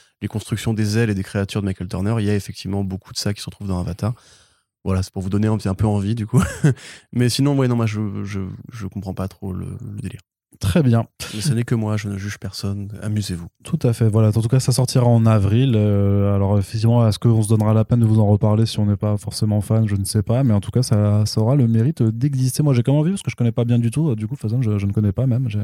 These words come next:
Speaker 2: j'ai envie de dire. Donc, ça, je suis toujours curieux de voir un petit peu, euh, pourquoi, euh,
Speaker 1: Je le respecte.
Speaker 2: et c'est, et c'est de voir qu'est-ce qui a marqué, en fait, cet imaginaire, euh, tu vois, en fait. Enfin, qu'est-ce qui a marqué, euh, la, la sphère comics pour que ça reste, euh,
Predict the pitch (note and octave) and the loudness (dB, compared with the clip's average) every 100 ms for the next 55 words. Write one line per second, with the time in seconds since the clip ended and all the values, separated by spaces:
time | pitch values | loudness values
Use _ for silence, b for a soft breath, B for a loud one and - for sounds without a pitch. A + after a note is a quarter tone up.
0 | G2+ A2+ A2 G#2+ C#3+ B B B B A#2+ | -4 -4 -4 -4 -6 B B B B -4
1 | A2+ A2+ G#2+ G2+ G#2+ - C3 C3 - A2 | 0 4 4 4 0 -2 -2 0 0 2
2 | F#2+ - B B B A2 G2+ A2 G#2+ - | 2 -2 B B B 0 2 2 0 -4
3 | G#2+ A2 G#2 F#2+ F#2 F#2 F#2 - F#2+ G2 | 0 2 4 2 2 2 0 -2 -4 -2
4 | G2 F#2+ F#2 F2+ - b A2 G2+ G2+ - | -2 0 -2 -6 -8 b 0 0 -2 -6
5 | - A#2+ G2 A2 A2 A2 G2+ G2+ A2+ - | -4 -2 2 2 2 2 4 6 4 4
6 | A2 - A2 G2+ G2 - A2 G2 G#2+ G2+ | 2 2 2 4 2 2 0 2 0 2
7 | G2+ F#2+ F#2+ G2 F#2 F#2 G2 F#2+ - F#2+ | 2 4 2 2 2 -2 -2 -6 -4 -4
8 | G2 F#2+ G2+ G2+ - G2+ G2 - A2 G2 | -4 -4 -2 -2 2 2 2 2 2 4
9 | F#2+ F#2 F#2 F#2 G2+ A2 G#2 - G2 G2+ | 2 2 0 0 0 -2 -2 -4 -2 0
10 | G#2+ G#2+ F#2+ - G2+ F#2+ G2+ - G#2+ G2+ | 0 -2 -4 -4 -2 -2 -2 -2 -4 -4